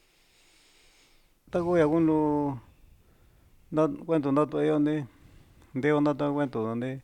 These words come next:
nunu ita isa ta kua'an ko na vali ta xini na ta nti'i xe'e ya kuntu ya jini na yuxa ta tioko iya ka nti ni yu'u ta xini tika kivi ku ta lulu na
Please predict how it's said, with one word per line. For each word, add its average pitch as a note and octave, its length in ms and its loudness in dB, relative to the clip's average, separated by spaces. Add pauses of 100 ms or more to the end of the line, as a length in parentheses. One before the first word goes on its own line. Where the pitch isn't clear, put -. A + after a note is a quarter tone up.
(480)
nunu D#3 320 2
ita B2 160 0
isa B2 320 2
ta A2+ 80 0
kua'an F#2+ 320 -4
ko A2 160 -4
na A2 80 -4
vali B2+ 320 -2
ta A#2 120 -2
xini B2 360 -2
na G2+ 160 -2
ta G2+ 140 -4
nti'i A2+ 340 -6
xe'e B2 240 -4
ya A2 60 -2
kuntu A2+ 260 -8
ya G2 80 -4
jini A2+ 320 -4
na G2 160 -6
yuxa G2 400 -8
ta F#2 60 -12 (960)
tioko B2+ 260 -2
iya F3+ 320 4
ka F3+ 140 0
nti F3 260 -4 (880)
ni D#3 160 2
yu'u C#3 160 2
ta C#3 80 2
xini D3 460 2
tika D3+ 260 4
kivi B2 300 0
ku C3+ 120 -4
ta A2+ 120 -2
lulu A2 340 -6
na G#2+ 140 -6